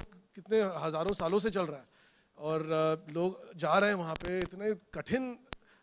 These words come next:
अ, रास्ता है वो उस तीर्थ स्थान पे पहुँचने के लिए, मगर लोगों की श्रद्धा है, लोगों का प्यार है और लोग पहुँचते हैं वहाँ पे। और जब आप वहाँ पर जाएंगे और जब आप वहाँ की एनर्जी, वहाँ की वाइब्रेशन को महसूस करेंगे, आपके दिल में भी घंटी बजेगी।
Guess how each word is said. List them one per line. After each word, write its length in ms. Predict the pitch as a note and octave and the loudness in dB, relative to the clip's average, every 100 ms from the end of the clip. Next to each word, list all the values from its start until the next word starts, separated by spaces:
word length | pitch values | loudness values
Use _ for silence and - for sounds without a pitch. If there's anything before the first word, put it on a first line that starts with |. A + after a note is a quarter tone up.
| _ | _
अ, 140 | F3 | -2
रास्ता 380 | E3 D#3 D3+ G#3 | 0 -2 -4 -4
है 80 | G3+ | -2
वो 120 | G3 | -2
उस 140 | F#3 - | -4 -6
तीर्थ 240 | E3 F3 | -8 -8
स्थान 260 | - E3 D#3+ | -8 -8 -8
पे 100 | F3 | -12
पहुँचने 420 | D#3 D3 F3+ G3+ | -8 -8 -4 0
के 100 | F#3 | 0
लिए, 200 | D#3+ D#3 - _ - - - | -2 -6 -8 _ -20 -20 -18
मगर 200 | D#3 F#3 | -12 -8
लोगों 180 | E3+ F#3 | -6 -6
की 120 | G3+ | -6
श्रद्धा 300 | - E3 F3 | -8 -6 -4
है, 100 | G#3 | -6
लोगों 220 | F3 F3 | -6 -6
का 100 | F#3 | -8
प्यार 340 | F3 D#3+ F3+ F#3 | -4 0 0 0
है 100 | G#3+ _ _ _ - | -6 _ _ _ -4
और 140 | F3+ | -2
लोग 220 | F#3 G3+ | 0 0
पहुँचते 320 | D#3 D#3+ - C4 | -2 -6 2 2
हैं 80 | |
वहाँ 140 | A3+ E3 | 4 2
पे। 100 | F3+ | 0
और 140 | F3+ | -2
जब 220 | E3+ F#3+ | 0 -2
आप 100 | G#3+ | -2
वहाँ 200 | F#3 E3+ | -4 -8
पर 140 | G3 G#3+ | -4 -4
जाएंगे 580 | D#3 C#3+ G3 F3 C3 - - _ _ D#3+ | -2 0 2 2 -4 -14 -20 _ _ 0
और 160 | G3 | 0
जब 240 | F3 G3 G#3+ | 2 0 0
आप 200 | A3 F#3 | -2 -4
वहाँ 220 | F#3 G#3 | -8 -8
की 280 | - A#3 - | -8 -12 -8
एनर्जी, 380 | F3 F#3+ F3+ A3+ | -4 -4 -4 -8
वहाँ 220 | F3 F3 | -8 -10
की 120 | F3+ | -10
वाइब्रेशन 480 | E3 D3+ D#3+ D#3+ G3+ | -8 -6 -6 -8 -8
को 80 | G3 | -8
महसूस 380 | D3 C#3 F3 D#3 | -10 -12 -12 -14
करेंगे, 420 | D3+ F3 E3+ C#3 _ _ _ _ | -14 -12 -12 -16 _ _ _ _
आपके 220 | C#3+ D3+ A3 | -18 -8 -4
दिल 180 | F3 | 0
में 120 | F#3+ G#3+ | 2 2
भी 80 | |
घंटी 300 | F#3+ D3+ D3+ | 0 -6 -4
बजेगी। 520 | G3+ D3 C3+ D#3+ - | -4 -4 -6 -10 -14